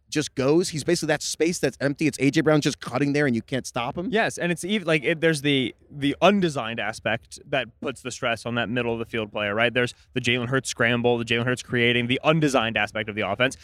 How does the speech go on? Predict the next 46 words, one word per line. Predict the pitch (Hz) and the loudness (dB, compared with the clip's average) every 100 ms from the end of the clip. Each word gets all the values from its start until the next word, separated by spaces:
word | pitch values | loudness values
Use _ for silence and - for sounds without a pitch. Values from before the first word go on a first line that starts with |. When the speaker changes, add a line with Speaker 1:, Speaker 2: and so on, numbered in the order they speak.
| - | -14
Speaker 2:
There's | - 160 | -4 0
also | 226 175 | 2 2
the | |
designed | 123 123 247 269 | 2 2 2 2
aspect | 117 - 104 | 0 -2 -6
of | 104 | -6
the | 85 | -4
offense. | - 90 - - _ | -4 -4 -6 -20 _
They'll | 196 262 | 2 4
just | 226 | 2
move | 175 202 | 4 4
that | 185 170 | 4 4
guy | 165 170 | 4 4
with | 160 | 2
play | 151 196 | 0 0
action. | 302 202 110 | 0 -2 -2
They'll | 202 | 0
move | 226 | 2
that | 202 | 4
guy | 170 170 | 4 4
with | 156 | 2
a | 143 | 2
run | 302 277 | 2 2
action. | 127 - 113 | 0 -2 -2
They'll | 143 | 2
Speaker 1:
Yeah. | |
Speaker 2:
move | 190 | 4
the | |
guy | 180 | 4
with | 160 | 4
a | 160 | 4
run | 311 311 | 4 2
fake, | 143 117 | 0 2
right? | 131 151 | 4 4
And | 147 | 2
then | 151 | 2
they're | 151 | 2
able | 147 143 | 4 4
to | |
go | 135 131 | 4 4
to | |
that | 123 | 4
middle | 120 123 | 2 2
of | 113 | 0
the | 107 | 4
field. | 190 123 | 4 4